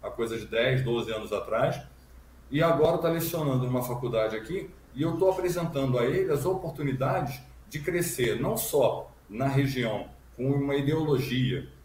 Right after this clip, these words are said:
eh, aberta, pública, eh, estimulando o uso de tecnologias que a humanidade inteira desenvolve. O, eu, durante o tempo que participei de estudos em chat, essas coisas, eu comecei com a Brasnet? Não.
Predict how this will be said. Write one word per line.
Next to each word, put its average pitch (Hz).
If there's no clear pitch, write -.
eh, 101
aberta, 113
pública, 143
eh, 107
estimulando 139
o 143
uso 135
de 131
tecnologias 127
que -
a -
humanidade 135
inteira 131
desenvolve. 120
O, 101
eu, 127
durante 135
o -
tempo 139
que -
participei 123
de 90
estudos -
em 98
chat, -
essas -
coisas, 139
eu 104
comecei 143
com 160
a 151
Brasnet? 139
Não. 143